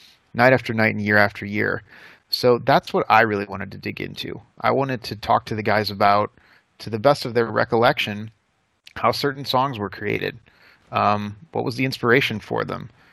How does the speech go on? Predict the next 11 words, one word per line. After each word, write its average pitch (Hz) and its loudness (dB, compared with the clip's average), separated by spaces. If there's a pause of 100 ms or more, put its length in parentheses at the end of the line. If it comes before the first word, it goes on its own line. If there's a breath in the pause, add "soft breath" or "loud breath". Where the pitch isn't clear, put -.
(120)
how, 113 2
how 131 6
the 143 2
music 127 -4
has 110 -2
evolved 107 2
for 110 -8
them 104 -6
over 107 -8
time. 117 -2 (480 soft breath)
So 117 2